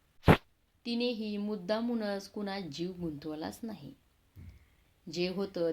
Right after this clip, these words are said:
ते सगळं व्यवहाराच्या पातळीवर, मात्र पप्प्यासोबतच तिचं नातं व्यवहाराचं नव्हतं.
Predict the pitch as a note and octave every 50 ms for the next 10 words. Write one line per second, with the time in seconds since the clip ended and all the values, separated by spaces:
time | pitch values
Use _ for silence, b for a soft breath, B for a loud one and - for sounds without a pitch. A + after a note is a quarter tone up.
0 | E3 F3 E3+ E3+ - - G3 F3+ E3 - F3 E3+ E3+ E3+ F3 F3 F3+ F3 F#3 G3
1 | G3+ A3+ A#3+ B3 A#3+ - B3+ B3 B3 F#3 D#3+ - - D3+ D3 C#3+ C#3+ - - -
2 | - - - - _ - _ _ _ _ _ _ _ _ _ - _ - F#3 F#3+
3 | F#3+ - F3+ E3 E3 E3 D#3+ F3+ E3 - - D#3+ E3 E3 - G3 F3+ E3+ F3 E3+
4 | E3+ - D#3+ D#3+ E3 - - E3 D#3 - F3 E3 E3+ F3+ F3 F#3 F3+ - E3 D#3+
5 | D#3 E3 D#3+ D#3 D#3+ D3+ D#3+ F3 F#3 G3+ G#3 G#3 - G#3+ F#3+ E3+ D3 C#3 C#3 -
6 | -